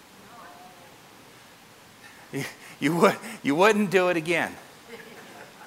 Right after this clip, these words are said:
You wouldn't. I have no regrets about it. To tell you the truth, when, when,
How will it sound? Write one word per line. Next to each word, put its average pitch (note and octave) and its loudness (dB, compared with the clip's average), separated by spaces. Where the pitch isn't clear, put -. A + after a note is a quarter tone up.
You C#3 0
wouldn't. D#3 10
I D#3+ 8
have D#3 8
no D3 6
regrets A#2+ 2
about F2 0
it. - -10
To A#2 -4
tell F3 10
you D#3+ 8
the B2 -2
truth, E3 2
when, A2+ 0
when, A2 -4